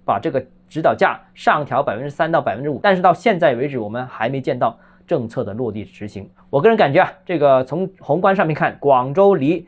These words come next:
兑现出台一些利好政策的时间已经是越来越近了。呃，那至于，呃，深圳，那可能还需要进一步观察它敢不敢放松。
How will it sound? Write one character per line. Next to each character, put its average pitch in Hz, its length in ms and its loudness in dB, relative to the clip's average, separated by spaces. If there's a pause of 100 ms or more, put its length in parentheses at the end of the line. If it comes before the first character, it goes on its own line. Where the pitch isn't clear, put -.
(180)
兑 185 240 4
现 165 300 2
出 - 140 2
台 147 120 2
一 175 80 4
些 180 120 2
利 208 140 2
好 123 140 0
政 160 160 0
策 139 180 0
的 131 140 -4
时 139 180 -6
间 156 240 2
已 113 140 -6
经 147 120 -6
是 139 160 -4
越 151 160 2
来 117 100 0
越 135 180 -2
近 131 180 -2
了。 98 200 -12
呃， 104 200 -8
那 170 120 0
至 196 200 0
于， 196 280 0 (240)
呃， 110 140 -12
深 196 200 0
圳， 190 180 2
那 151 100 -2
可 - 180 -10
能 113 120 -8
还 117 120 -2
需 147 160 -2
要 127 120 2 (120)
进 143 200 -4
一 127 80 -4
步 131 300 -6 (360)
观 147 200 2
察 123 320 -4
它 151 240 -2 (160)
敢 120 220 -4
不 151 60 -2
敢 147 180 -2
放 110 200 -6
松。 110 200 -12